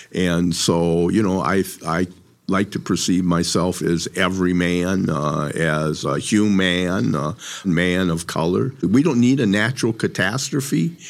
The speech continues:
We are in one. We don't have to imagine a world lost. We are there. We don't have to imagine a future of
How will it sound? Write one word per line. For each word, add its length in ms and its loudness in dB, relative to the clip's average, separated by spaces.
We 160 2
are 160 0
in 240 4
one. 400 0
We 140 2
don't 160 2
have 180 0
to 140 2
imagine 680 2
a 60 2
world 600 2
lost. 760 -2
We 160 -2
are 120 -4
there. 580 -2
We 120 4
don't 160 2
have 160 0
to 160 2
imagine 680 2
a 60 0
future 640 2
of 400 0